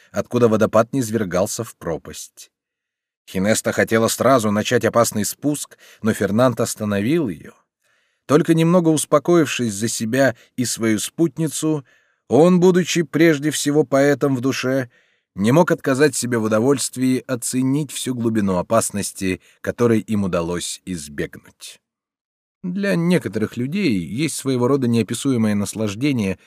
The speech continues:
в переживании подобных ощущений. Надо сознаться, что зрелище было великолепное. Огненный круг стал одновременно сужаться к центру и распространяться по окружности. Бесконечная лента огня —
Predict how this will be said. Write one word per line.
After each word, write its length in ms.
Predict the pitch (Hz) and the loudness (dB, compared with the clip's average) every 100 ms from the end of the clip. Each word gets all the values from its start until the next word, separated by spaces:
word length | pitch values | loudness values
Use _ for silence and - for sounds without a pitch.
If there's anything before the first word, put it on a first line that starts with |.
| _ | _
в 100 | - | -6
переживании 580 | 135 110 101 98 101 87 | -2 0 0 0 0 0
подобных 480 | 92 85 71 73 76 | -4 -6 -8 -14 -12
ощущений. 580 | - - - - _ _ _ _ _ _ _ _ _ _ - | -12 -10 -12 -16 _ _ _ _ _ _ _ _ _ _ -6
Надо 320 | 98 135 156 | 0 2 2
сознаться, 800 | 139 151 135 147 - 131 139 123 _ _ | 2 0 2 2 0 2 2 2 _ _
что 240 | - - 123 | -12 -4 -2
зрелище 460 | 107 120 117 - | 2 2 2 -2
было 180 | 95 104 | -4 -4
великолепное. 960 | 92 82 78 76 87 82 - 71 - _ _ _ _ _ _ _ | -2 -4 -6 -4 -4 -6 -12 -20 -20 _ _ _ _ _ _ _
Огненный 460 | 123 139 131 127 127 | 2 4 4 2 2
круг 340 | - 139 143 | 4 4 4
стал 280 | - - 107 | 0 -2 0
одновременно 640 | 101 117 117 143 135 120 113 | 2 2 6 4 4 0 -2
сужаться 520 | 113 113 131 - 110 | 0 2 2 0 -8
к 80 | - | -6
центру 600 | - 143 117 131 139 120 - | 0 0 0 2 2 0 -6
и 120 | 117 139 | 0 2
распространяться 960 | 123 - 117 - 120 110 127 123 117 | 2 -2 -4 -2 0 0 0 0 -4
по 200 | 98 104 | -2 -2
окружности. 960 | 98 123 170 139 92 87 - - - _ _ _ _ _ _ | -2 -2 -2 -2 -8 -12 -14 -18 -20 _ _ _ _ _ _
Бесконечная 880 | - 123 - 131 175 160 - 143 143 | -4 -2 0 2 2 0 -2 0 2
лента 420 | 151 185 143 143 | 2 2 2 0
огня — 460 | 139 135 143 170 | 2 0 2 0